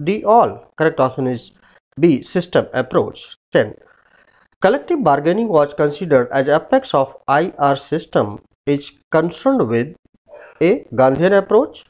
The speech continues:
B. Systems approach, C. Oxford approach,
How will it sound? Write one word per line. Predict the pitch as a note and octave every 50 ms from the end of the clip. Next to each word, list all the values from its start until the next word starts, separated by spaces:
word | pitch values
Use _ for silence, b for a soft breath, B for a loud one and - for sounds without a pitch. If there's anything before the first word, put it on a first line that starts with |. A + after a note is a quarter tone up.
| _ _ _ _ _ _ _ -
B. | F3 A#3 A#3
Systems | - - D#3+ D#3 - - B3+ B3+ B3 -
approach, | - A#2 - - B2+ B2+ D3 G3 - - b b b b b b _
C. | - - - G3
Oxford | D3+ D3 C#3+ - - - - D4 D4+ A3
approach, | C3+ A#2 - - B2 A#2+ B2+ B2